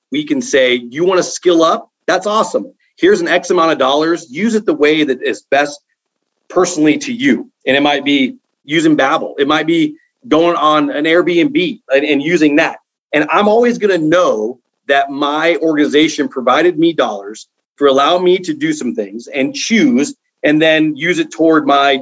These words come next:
Netflix subscription or my Spotify or whatnot. And so it's those little moments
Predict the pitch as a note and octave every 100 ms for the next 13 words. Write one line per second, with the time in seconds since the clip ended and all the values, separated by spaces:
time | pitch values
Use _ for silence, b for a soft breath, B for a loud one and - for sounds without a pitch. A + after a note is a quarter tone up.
0 | B2+ C#3 - B2+ - G#2 - A2 - F#2+
1 | G2 A#2+ A#2 A2+ A2 b b b C3 C3
2 | - - C3+ C3 C3 A2+ A2 G#2+ A2 B2+
3 | A2 G2 A#2 C3 C3+ A#2+ b b _ _
4 | D#3 D#3 F3 D#3+ C3+ D#3+ G#3+ G#3+ G3+ -
5 | C#3+ D#3+ F3 F#3+ G#3+ - -